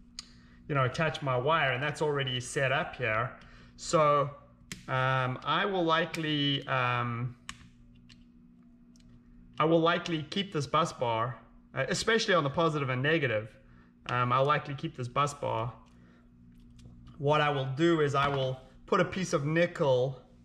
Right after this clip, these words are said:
um, well, there's actually different ways I could do it. I actually could do nickel horizontally,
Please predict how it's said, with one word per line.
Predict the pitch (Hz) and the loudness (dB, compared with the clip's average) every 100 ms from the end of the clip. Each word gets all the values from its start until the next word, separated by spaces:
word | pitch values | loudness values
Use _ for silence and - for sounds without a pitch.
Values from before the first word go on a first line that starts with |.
| - - - - - | -20 -20 -20 -20 -8
um, | 131 131 131 127 127 123 127 131 - | -2 0 2 2 0 -2 -4 -6 -2
well, | 165 | 2
there's | 170 170 | 4 4
actually | 170 160 | 0 -2
different | 165 151 | -2 0
ways | 151 139 | 2 0
I | |
could | 143 | 0
do | 160 | 0
it. | 135 | 2
I | 135 | 0
actually | - 135 | -2 -4
could | - 139 123 | -4 -4 0
do | 151 | 0
nickel | 139 160 160 147 123 | 2 2 2 0 0
horizontally, | 123 - 147 147 139 156 165 165 139 123 131 | -2 -2 2 2 4 2 2 -2 -2 -2 -4